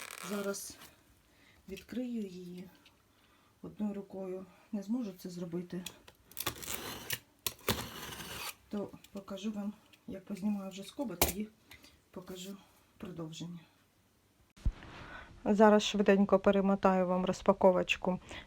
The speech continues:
цієї посилки. А, прийшли мені кіпарисовики, магнолія та деякі інші рослини. А, була не підготовлена, тому,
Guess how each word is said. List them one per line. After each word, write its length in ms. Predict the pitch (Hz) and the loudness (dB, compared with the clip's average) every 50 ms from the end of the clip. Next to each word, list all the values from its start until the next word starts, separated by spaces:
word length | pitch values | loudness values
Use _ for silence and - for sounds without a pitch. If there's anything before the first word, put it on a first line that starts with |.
| - - | -16 -8
цієї 420 | - - 202 190 185 185 180 180 | 4 6 8 8 8 6 4 2
посилки. 680 | - - 180 - - 202 208 233 226 - - 311 311 302 - - - - - - - - - - - - - - - - - - - - - - | 0 -2 -4 0 4 6 6 6 4 4 2 2 2 2 0 -12 -20 -20 -20 -18 -18 -18 -18 -18 -18 -20 -20 -20 -20 -20 -20 -20 -20 -20 -14 2
А, 200 | - 196 196 196 | 6 8 8 8
прийшли 380 | 185 - 196 190 - - 202 196 | 8 6 4 2 4 4 6 6
мені 380 | 196 190 190 190 185 185 185 - | 6 6 6 6 4 4 0 -2
кіпарисовики, 1300 | - 196 - - 185 185 202 202 - - 202 196 190 190 185 - - - 196 196 196 185 - - 190 - - - - - - - - - - - - - - - - - - | -4 -2 2 2 4 4 4 2 2 4 2 4 4 2 -2 -2 -2 2 4 4 4 4 2 0 -2 -6 -8 -18 -20 -20 -20 -20 -20 -20 -20 -18 -18 -18 -18 -20 -18 -4 0
магнолія 800 | 196 190 151 165 190 190 185 190 190 180 180 180 175 175 175 - - - - - - - - - - - - - - - - - - - - - - - - - - - - - | 0 2 2 4 2 4 4 4 2 2 2 0 0 -2 -4 -6 -10 -20 -20 -20 -20 -20 -20 -20 -20 -20 -20 -20 -20 -20 -20 -20 -20 -20 -20 -20 -20 -20 -20 -20 -20 -20 -16 0
та 120 | - 190 175 | 0 0 2
деякі 420 | 170 180 180 180 165 - - - - | 2 2 0 0 -2 -6 -10 -2 4
інші 360 | 196 202 196 - - - 185 | 6 6 6 4 4 2 2
рослини. 580 | 175 180 - - - 196 214 226 254 277 277 - - - - - - - - - - - - - - - - - - - | 2 2 -4 0 4 6 6 8 8 6 4 2 -2 -14 -20 -20 -18 -18 -18 -16 -16 -16 -16 -16 -18 -20 -20 -16 0 2
А, 340 | 196 190 190 185 185 180 | 4 4 6 4 4 2
була 260 | 175 - 190 196 202 208 | 2 2 6 8 8 8
не 120 | 196 190 | 8 6
підготовлена, 920 | - 190 - 185 180 180 - - 185 185 185 208 220 240 247 254 262 269 262 - - - - - - - - - - - - - - - - - - - - - - - - - - - - - - - - - - | 4 0 -2 0 0 0 4 6 4 6 6 6 4 6 4 4 4 0 -2 -4 -18 -20 -20 -20 -20 -20 -20 -20 -20 -20 -20 -20 -20 -20 -20 -20 -20 -20 -20 -20 -20 -20 -20 -20 -20 -20 -20 -20 -20 -20 -20 -12 0
тому, 500 | - 196 185 196 208 220 226 226 - | 2 4 6 8 8 8 8 6 4